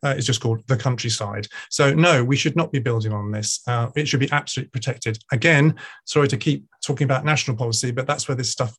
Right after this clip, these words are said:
gets created. It's a national policy issue. We, as a district council, are absolutely in a bind. If we don't build on green belt, then the government will come in and they'll take the power away of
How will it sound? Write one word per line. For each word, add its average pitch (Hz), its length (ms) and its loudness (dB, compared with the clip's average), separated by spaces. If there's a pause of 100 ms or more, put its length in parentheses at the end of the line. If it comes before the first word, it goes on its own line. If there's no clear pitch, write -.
(140)
gets 127 200 -2
created. 113 480 0 (220)
It's - 140 0
a 147 40 4
national 143 640 2
policy 120 480 -4
issue. 107 380 -4 (340)
We, 143 380 4
as 135 140 2
a 120 40 -2
district - 360 0
council, 131 260 -2
are 123 160 0
absolutely 143 520 2
in 123 100 2
a 117 40 0
bind. 113 360 0
If 120 160 -8
we 170 80 0
don't 151 280 2
build 135 220 2
on 123 160 0
green 117 240 -2
belt, 113 260 -4 (300)
then 117 120 -4
the 120 60 0
government 131 320 2
will 123 120 -4
come 131 240 -2
in 113 200 -2 (240)
and 120 140 -4
they'll 117 80 -4
take 131 240 -2
the 131 60 -4
power 117 280 -2
away 113 400 -2
of 117 140 -8